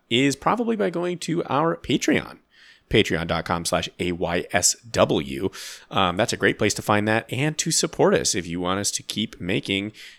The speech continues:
this podcast that has no ads, partly because we don't know how to do it. Uh, you could also check out our Twitter, which is still sort of not twitter dot com, but I'm gonna keep saying that, uh,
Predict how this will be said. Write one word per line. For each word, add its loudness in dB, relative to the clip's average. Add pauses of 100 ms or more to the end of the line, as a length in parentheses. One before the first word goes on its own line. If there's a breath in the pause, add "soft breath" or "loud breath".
this 4
podcast 6
that 2
has 6
no 8
ads, 6 (280)
partly 4
because 0 (420)
we -10
don't 0
know -4
how -2
to -2
do -4
it. -14 (440 loud breath)
Uh, 6
you 2
could 6
also 4
check 2
out 4
our 2
Twitter, -2
which -10
is -2 (100)
still 4
sort 4
of -2
not 2
twitter -4
dot 2
com, -4
but -4
I'm -6
gonna -4
keep -2
saying 0
that, -10 (420 loud breath)
uh, 4